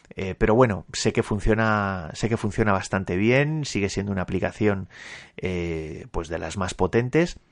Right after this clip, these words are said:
y, bueno, y también es totalmente gratis para hacer reuniones, eh, online, pues te puede, te puede venir, te puede venir muy bien.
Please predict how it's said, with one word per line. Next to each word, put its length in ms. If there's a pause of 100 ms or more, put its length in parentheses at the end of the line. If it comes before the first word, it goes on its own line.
y, 400
bueno, 260
y 60
también 300
es 100
totalmente 480
gratis 380
para 180
hacer 240
reuniones, 640 (340)
eh, 320
online, 460
pues 160
te 80
puede, 460
te 100
puede 220
venir, 600
te 140
puede 180
venir 280
muy 140
bien. 220